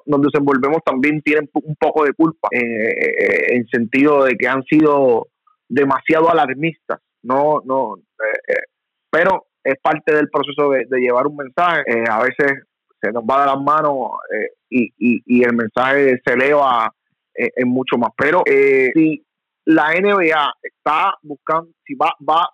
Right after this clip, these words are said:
va a suspender treinta días, yo creo que podrían ir paso a paso, semanal. Yo lo haría semanal, ¿sabes por qué? Porque tú tienes, eh,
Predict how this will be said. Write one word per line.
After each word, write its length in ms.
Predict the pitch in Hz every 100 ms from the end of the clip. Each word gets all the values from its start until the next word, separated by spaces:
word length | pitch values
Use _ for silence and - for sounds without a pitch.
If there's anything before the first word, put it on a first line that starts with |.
| 156
va 60 |
a 40 | 156
suspender 460 | 185 185 170 160 156
treinta 460 | 156 160 170 165 156
días, 240 | 147 117
yo 80 | 123
creo 240 | 160 185
que 260 | 180 180 160 - _
podrían 600 | - 143 139 160 175 175 _ _ _
ir 220 | 147 175 165
paso 300 | - 165 180
a 60 | 170
paso, 240 | 156 165 147
semanal. 540 | 143 135 127 143 151 143 _ _ _
Yo 160 | 135 185
lo 80 | 220
haría 240 | 233 226
semanal, 440 | 180 151 151 160 151
¿sabes 160 | 170 175
por 180 | 202 190
qué? 200 | 220 165 _ _ _
Porque 340 | - 147 170 165
tú 80 | 165
tienes, 260 | 180 202 208 _ _ _
eh, 320 | - 175 170